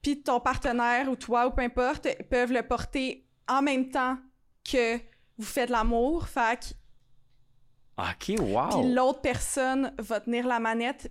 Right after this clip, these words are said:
Speaker 1: puis va s'occuper de changer les vibrations. Là, j'ai pas ouvert la manette, mais elle va s'occuper de changer les vibrations puis gonfler ou dégonfler.
Speaker 2: OK, fait que ça se fait vraiment à deux, ça, là, là.
Speaker 1: Fait que,
Speaker 2: Mhm.
Speaker 1: ouais.
Speaker 2: Ça, c'est tout nouveau pour moi, ce monde-là. C'est vraiment pas quelque chose, mais je veux m'ouvrir l'esprit à ça parce que c'est pas que je suis fermé d'esprit, au contraire.
Speaker 1: Ouais, c'est
Speaker 2: Ça a
Speaker 1: juste que
Speaker 2: juste
Speaker 1: t'as jamais pensé.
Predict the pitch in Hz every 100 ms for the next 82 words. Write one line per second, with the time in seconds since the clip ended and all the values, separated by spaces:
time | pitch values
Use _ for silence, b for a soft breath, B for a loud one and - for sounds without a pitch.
0 | - 233 202 233 220 - - 240 - 254
1 | 226 220 233 226 233 220 220 226 - -
2 | 214 226 214 220 214 226 220 214 294 277
3 | 220 208 220 - 240 233 233 220 226 208
4 | 214 214 240 247 233 - 208 214 - 220
5 | - 220 208 202 196 - 185 - B B
6 | - 117 - 165 175 113 - - 117 110
7 | 123 147 117 135 147 113 107 110 101 101
8 | - 104 123 247 247 185 180 165 180 226
9 | - 240 240 247 - - 175 120 202 208
10 | 143 156 92 110 - 92 87 123 104 98
11 | 143 151 120 151 170 127 - 95 92 95
12 | 165 170 B B B 98 104 101 127 123
13 | 101 - 104 123 104 - 147 104 - 101
14 | 98 113 139 - 95 104 95 87 135 113
15 | 101 98 143 254 262 233 101 101 233 220
16 | 247 233 226 233 220 196 - 233